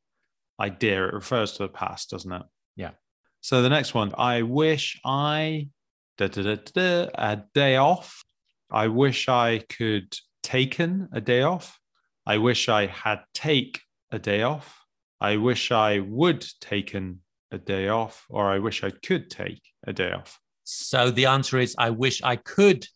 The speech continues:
Speaker 2: take a day off." Here, this is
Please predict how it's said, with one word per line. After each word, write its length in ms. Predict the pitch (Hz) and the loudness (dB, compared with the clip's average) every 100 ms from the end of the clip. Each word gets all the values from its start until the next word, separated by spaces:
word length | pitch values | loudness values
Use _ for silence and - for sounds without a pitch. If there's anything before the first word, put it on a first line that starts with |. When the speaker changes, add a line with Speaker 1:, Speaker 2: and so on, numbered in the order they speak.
| _ | _
Speaker 2:
take 320 | 104 95 - | -6 -6 -10
a 80 | 101 | -4
day 260 | 101 95 95 - | 0 0 -2 -4
off." 320 | 80 - - _ - | -6 -6 -18 _ -6
Here, 500 | 127 135 113 123 123 _ _ _ - | 0 2 4 4 0 _ _ _ -6
this 380 | 113 120 - - | -2 -2 -4 -10
is 480 | 117 107 110 101 - | -4 -2 -2 -6 -10